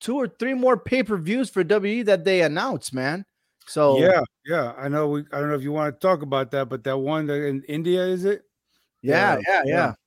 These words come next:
Speaker 1: So, hey, Justin, what's up, guys, man? That's what, that's his message. Justin, how you doing? Hope everything's well. Uh, let's get this party started, man.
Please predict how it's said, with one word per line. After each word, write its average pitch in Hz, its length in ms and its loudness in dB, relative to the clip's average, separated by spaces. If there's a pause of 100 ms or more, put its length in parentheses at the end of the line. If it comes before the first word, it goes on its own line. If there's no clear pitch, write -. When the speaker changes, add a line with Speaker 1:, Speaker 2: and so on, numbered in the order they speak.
(640)
Speaker 1:
So, 170 360 4
hey, 202 200 8
Justin, 190 580 6
what's 190 240 0
up, 196 200 8
guys, 175 400 6
man? 196 460 0
That's 160 220 0
what, 156 140 2
that's 180 180 2
his 170 140 -6
message. 175 560 0 (400)
Justin, 180 460 4
how 165 140 2
you 190 180 -2
doing? 185 400 4
Hope 170 220 0
everything's 175 520 2
well. 185 460 4 (300)
Uh, 135 240 0
let's 214 180 2
get 226 180 -4
this 226 160 -6
party 196 280 2
started, 156 400 0
man. 143 240 -2